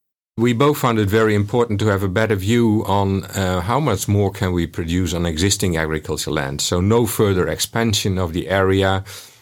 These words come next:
uh, at, at the cost of, uh, of, uh, of, of ecosystems and, and coming with a lot of greenhouse gas emissions, et cetera. So what is the capacity in different places on our planet to increase production on existing land? And then the yield gap is a very, um,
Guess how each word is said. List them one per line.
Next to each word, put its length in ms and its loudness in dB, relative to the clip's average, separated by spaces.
uh, 400 -2
at, 220 -6
at 120 -8
the 80 -4
cost 420 -2
of, 280 -4
uh, 240 -6
of, 200 -8
uh, 320 -6
of, 300 -14
of 100 -20
ecosystems 920 0
and, 300 -4
and 240 -8
coming 380 2
with 260 0
a 120 -6
lot 140 2
of 140 -4
greenhouse 320 2
gas 180 0
emissions, 520 -2
et 100 -10
cetera. 420 0
So 180 -2
what 160 2
is 140 0
the 80 0
capacity 580 -2
in 80 -6
different 280 -4
places 520 0
on 140 -2
our 100 -2
planet 460 -4
to 100 -4
increase 440 0
production 480 -4
on 180 -2
existing 560 0
land? 320 -2
And 160 0
then 180 2
the 80 2
yield 240 2
gap 220 -2
is 100 -8
a 60 -10
very, 480 0
um, 340 -10